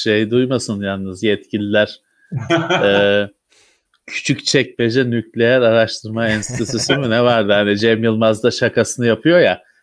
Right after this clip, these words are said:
Speaker 1: Biz de
Speaker 2: Hı hı.
Speaker 1: hakikaten önünden geçerdik onun oradan geçerken ama bir tabela tabii bir şey göremiyorsun ki hani <laughs> ne oluyor ne bitiyor.
Speaker 2: <laughs>
Speaker 1: İşte, e, bu işlere onun herhalde hala vardır.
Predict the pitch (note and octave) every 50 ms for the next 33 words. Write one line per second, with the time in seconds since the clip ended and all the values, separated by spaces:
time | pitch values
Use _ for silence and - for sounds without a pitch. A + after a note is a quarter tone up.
0 | _ _ - A#2+ A#2 A#2+ A#2+ B2+ B2 B2+ B2+ - - B2 A2+ C#3 A#2+ A#2 A#2 A#2
1 | A#2 A#2 A#2 A#2 A#2+ A#2 A#2+ A#2 A2+ A2 - - C3+ B2+ C3+ B2+ A#2 - G#2+ G2+
2 | G2 G2 G2 G2 G2 G2+ G2+ G#2 G2+ G2+ G2+ G2+ G2+ F#2+ - G#2+ G2 F#2 - F3+
3 | F#3+ F#3 F3 E3+ D#3+ D#3+ F3 F#3 - G3+ F3 D#3+ F#3 F#3 F3 C3+ - - G#2 F#2+
4 | F#2+ F#2 G2 - - A2+ G#2+ A2+ A2+ A2 A2+ B2 B2 A#2+ A#2 A2+ A#2 - - F3+
5 | F3+ F3 - G#2+ G#2 G#2 G2+ G#2 G#2+ G2+ - - A2 A#2 - - C#3+ A#2 A2+ A#2
6 | A2+ A2+ A2+ A2 G#2+ A2 A2+ A2 G#2+ A#2 A2+ A2 A2 G#2+ - - A#2+ C3 E3 G3+
7 | - - D3 - - _ - D#3 D3+ - D#3 D#3+ D#3 - C3+ C3 - - - -
8 | E3+ F3 F3 D3 G#2+ C3 B2+ B2+ B2+ B2+ B2 B2+ B2 B2 B2 A#2+ A#2+ A2+ A#2 B2
9 | B2 A#2+ A2+ - - - A#2 B2+ D3+ D3 B2+ C3+ C3+ B2+ C3 C3 B2 A2+ A2+ D3
10 | D#3+ D#3 D3 D3 C3 B2+ C#3+ E3 E3+ F#3+ F#3 F3+ E3 C3+ A#2 - - - -